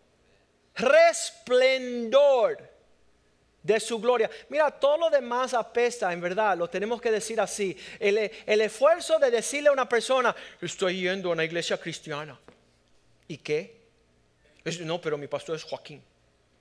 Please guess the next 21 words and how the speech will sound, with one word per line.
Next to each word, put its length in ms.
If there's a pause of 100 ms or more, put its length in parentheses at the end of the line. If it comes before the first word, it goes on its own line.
(760)
"¿Y 80
qué?" 440 (1200)
Si 300
Cristo 760
no 200
es 140
Dios 340
en 140
tu 180
vida, 540 (720)
es 360 (1000)
un 280 (280)
olor 600 (420)
ingrato, 760 (260)
o 120
es 100
un 140
olor 500
que 160
no 460
es 480